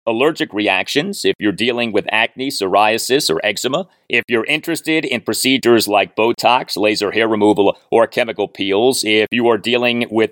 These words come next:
skin cancer or have dealt with skin cancer or want to get screened for skin cancer, contact Doctor George Verghese and the Mid-Atlantic Skin Surgery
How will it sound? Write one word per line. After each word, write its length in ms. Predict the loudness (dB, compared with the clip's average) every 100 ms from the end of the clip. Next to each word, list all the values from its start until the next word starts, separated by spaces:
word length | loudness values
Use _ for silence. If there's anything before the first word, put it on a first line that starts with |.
| _
skin 300 | -4 -2 -2
cancer 480 | 0 -2 -2 -4 -6 -2
or 220 | 2 2
have 100 | 2
dealt 220 | 0 0
with 220 | 0 -2 _ _
skin 320 | -8 -4 -4
cancer 560 | 0 0 0 2 2 2
or 280 | 4 4 2
want 240 | 0 0 -2
to 100 | -4
get 160 | -4
screened 560 | -2 0 0 -2 -6 -10 _
for 340 | 4 4 2 -4
skin 340 | -4 -2 -2
cancer, 440 | -2 -2 2 2 2 _ _ -4
contact 640 | -2 0 0 -2 -2 -14 -8
Doctor 440 | -2 0 -2 -6 -4
George 360 | 0 0 2
Verghese 560 | 2 2 2 0 0 0
and 160 | 0
the 60 | 0
Mid-Atlantic 1160 | 0 0 0 0 -4 -4 -2 0 0 0 -4 -4
Skin 280 | -2 -2 -2
Surgery 640 | -2 -2 -2 -2 -2